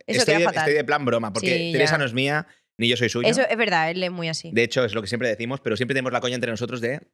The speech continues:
Speaker 1: De hecho,
Speaker 2: robar la piba o robar
Speaker 1: de
Speaker 2: el
Speaker 1: hecho,
Speaker 2: pibe, ¿no?
Speaker 1: él
Speaker 2: Es
Speaker 1: es
Speaker 2: una
Speaker 1: más
Speaker 2: coña
Speaker 1: mío,
Speaker 2: nuestra.
Speaker 1: él es más mío que yo suya.
Speaker 2: Exacto, que quede claro que no somos nada posesivos, que lo decimos en plan broma,
Speaker 1: Pero
Speaker 2: que es
Speaker 1: eres
Speaker 2: una
Speaker 1: mío.
Speaker 2: coña nuestra.
Speaker 1: Es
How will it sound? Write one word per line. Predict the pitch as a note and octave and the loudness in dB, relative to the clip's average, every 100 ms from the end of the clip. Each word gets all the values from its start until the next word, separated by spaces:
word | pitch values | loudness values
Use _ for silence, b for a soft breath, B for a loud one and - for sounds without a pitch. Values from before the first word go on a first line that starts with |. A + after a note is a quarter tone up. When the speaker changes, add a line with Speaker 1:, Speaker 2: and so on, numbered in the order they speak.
| _ - | _ -4
Speaker 1:
De | |
hecho, | A#3+ - | 0 2
Speaker 2:
robar | G#4 A#3 | 2 2
la | D3+ | 2
piba | D3+ D#3+ | 2 2
o | |
robar | C3 - | 2 2
Speaker 1:
de | |
Speaker 2:
el | B2+ | 2
Speaker 1:
hecho, | - | 2
Speaker 2:
pibe, | - G#2 | 2 0
¿no? | A2 - | -4 0
Speaker 1:
él | |
Speaker 2:
Es | F4 | 2
Speaker 1:
es | G4 | 2
Speaker 2:
una | E4 | 2
Speaker 1:
más | D4 | 2
Speaker 2:
coña | C#3 | 2
Speaker 1:
mío, | C3+ | 2
Speaker 2:
nuestra. | B4 C5 G#2+ - _ - | 2 2 0 -4 _ 0
Speaker 1:
él | D#4 | 2
es | E4 | 4
más | D#4 B3+ | 4 4
mío | B3 F4+ C#5 C#5 - | 4 4 4 2 0
que | A3 | 2
yo | A3+ | 2
suya. | A3 D#3 - - - | -2 -6 -8 -12 -2
Speaker 2:
Exacto, | A#2 A#2 | 0 2
que | A2 | 0
quede | A#2 C#3 D3+ | 2 2 2
claro | D#3 E3 | 2 2
que | D3+ | 0
no | C#3 | 0
somos | D3+ C#3 | 0 0
nada | C#3+ D3 | 0 2
posesivos, | C3 A#2 B2+ E3+ F#3 | 0 0 0 0 0
que | A#2 | 0
lo | |
decimos | A2 A#2 C3+ D3 | 0 0 -2 -2
en | G#2+ | -2
plan | C3 | -2
broma, | A#2 A#2 B2+ F#3 | 0 0 0 0
Speaker 1:
Pero | E3+ | 0
Speaker 2:
que | D#3+ | 0
es | |
Speaker 1:
eres | E3 | 0
Speaker 2:
una | B2 | -2
Speaker 1:
mío. | A#2+ | -2
Speaker 2:
coña | B2 | -4
nuestra. | A2+ G2 | -6 -8
Speaker 1:
Es | F#2+ | -10